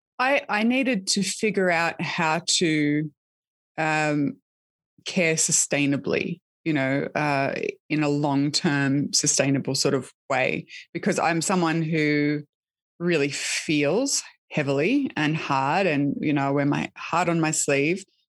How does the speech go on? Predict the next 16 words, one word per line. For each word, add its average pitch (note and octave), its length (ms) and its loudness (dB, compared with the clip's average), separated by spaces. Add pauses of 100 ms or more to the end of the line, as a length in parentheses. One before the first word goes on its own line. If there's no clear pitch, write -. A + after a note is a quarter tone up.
which - 280 2
has D3+ 340 0
its - 260 0 (280)
positives, F3 640 0 (460)
but F3 120 0
it F#3+ 120 2
also G#3+ 340 2
can F#3 160 -2
be F#3+ 100 2
really D3+ 640 0 (580)
exhausting, - 680 0
you F3+ 160 2
know, D3+ 240 0 (300)
if F#3 240 -2
you're E3+ 500 0
not F3 520 0